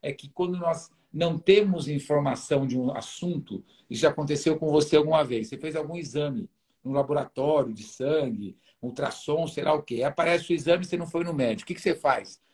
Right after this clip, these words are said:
Você vai lá no Google e aí você tá morto, né? Você foi no Google e tá morto, porque provavelmente a sua doença é terminal, né? Quem já passou por isso um dia na vida, né? Foi no Google, lá tem. Você vai cavocando e você vai adoecendo só de ir no Google. Então, por quê?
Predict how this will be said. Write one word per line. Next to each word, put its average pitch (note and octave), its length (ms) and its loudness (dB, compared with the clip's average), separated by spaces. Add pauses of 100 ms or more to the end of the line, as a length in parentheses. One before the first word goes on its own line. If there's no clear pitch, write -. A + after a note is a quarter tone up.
Você C#3+ 140 -2
vai D#3 140 4
lá F3 100 0
no E3+ 80 -8
Google C3 540 -2 (200)
e C#3 120 4
aí D3 120 2
você G#3+ 200 -6
tá - 200 -4
morto, D3+ 440 2 (240)
né? C3+ 160 2
Você D3 160 2
foi F3 160 2
no F#3 120 4
Google D3 220 -4
e - 60 -14
tá A#3+ 120 0
morto, F#3+ 320 0
porque B2+ 440 -2 (240)
provavelmente C#3+ 480 0
a D3 100 0
sua F3 140 2
doença D#3+ 400 -2
é F#3+ 40 -2
terminal, G3+ 720 4 (200)
né? B2 160 0
Quem F#3+ 180 -6
já G3 160 0
passou F3 380 -2
por D3+ 160 -8
isso D#3 240 -8
um D3+ 40 -10
dia C#3+ 220 -2
na D#3+ 120 8
vida, B2+ 400 -2
né? C3 200 2 (240)
Foi E3+ 180 -2
no F#3 140 0
Google, F#3+ 360 0
lá - 140 -2
tem. C4+ 280 -2
Você - 180 -10
vai F#3+ 140 0
cavocando F#3+ 840 2 (300)
e B2 60 -8
você E3 120 -8
vai E3 140 4
adoecendo G3 600 2
só F3+ 180 -6
de G3+ 140 -2
ir - 20 -4
no A3+ 140 -6
Google. A#2 400 -6
Então, A#2 240 -6
por D#3 160 -14
quê? B2+ 240 -6